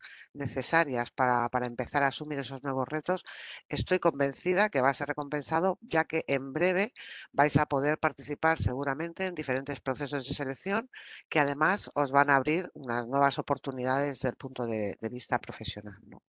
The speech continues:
A mí me gusta siempre daros algún datito y, y traigo aquí algún dato que, que, que creo que os puede ser de, de interés, ¿no?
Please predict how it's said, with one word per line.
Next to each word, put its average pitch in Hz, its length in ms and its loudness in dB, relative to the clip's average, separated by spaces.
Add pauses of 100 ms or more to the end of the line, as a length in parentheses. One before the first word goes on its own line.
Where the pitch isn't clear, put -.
(760)
A 143 80 6
mí 190 80 8
me 233 100 10
gusta 220 240 8
siempre 196 220 4
daros 185 240 8
algún 156 260 4
datito 175 480 2 (520)
y, 156 680 4
y 135 60 -2
traigo 180 260 2
aquí 185 140 -2
algún 160 300 0
dato 160 360 2
que, 131 420 -4
que, 123 360 -6
que 131 140 -8
creo 139 160 -6
que 156 100 -8
os - 80 -8
puede 135 720 0 (360)
ser 147 300 2
de, 127 260 -4
de 139 120 -6
interés, 120 500 -4
¿no? 139 200 -8